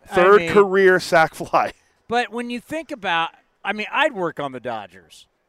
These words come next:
Speaker 1: Mark Gubicza, we said Gooby could come out and win fifteen
Speaker 2: Fifteen, yeah.
Speaker 1: games. Um, but if you put him on a team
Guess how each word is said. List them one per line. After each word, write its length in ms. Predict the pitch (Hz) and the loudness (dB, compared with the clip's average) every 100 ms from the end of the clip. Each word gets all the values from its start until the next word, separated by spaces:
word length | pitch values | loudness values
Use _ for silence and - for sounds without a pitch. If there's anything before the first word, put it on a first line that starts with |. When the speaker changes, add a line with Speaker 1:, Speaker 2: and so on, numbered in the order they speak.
| _ _ _ | _ _ _
Speaker 1:
Mark 260 | 165 285 208 | -4 -4 -4
Gubicza, 560 | 262 359 269 175 165 | -4 -4 -4 0 0
we 120 | 160 208 | 0 -4
said 260 | 233 190 | -6 -6
Gooby 320 | 214 302 311 | -4 -4 -6
could 160 | - 190 | -10 -12
come 200 | 180 170 | -10 -8
out 140 | 160 143 | -8 -8
and 80 | |
win 120 | 151 139 | -12 -12
fifteen 200 | - 151 | -6 -6
Speaker 2:
Fifteen, 320 | - 139 120 | -4 -8 -4
yeah. 200 | 127 120 | -2 -2
Speaker 1:
games. 240 | 113 - _ _ _ _ _ - | -4 -14 _ _ _ _ _ -2
Um, 440 | 190 180 160 135 _ _ _ _ _ _ _ _ | 0 2 -2 -6 _ _ _ _ _ _ _ _
but 240 | - 226 220 _ _ _ _ _ _ | -4 -4 -4 _ _ _ _ _ _
if 160 | 208 202 | -12 -8
you 160 | 285 | -10
put 260 | - 285 277 | -8 -10 -8
him 180 | 262 226 | -8 -8
on 160 | 208 | -8
a 60 | 170 | -10
team 720 | - 208 196 147 113 110 | -10 -12 -10 -12 -16 -20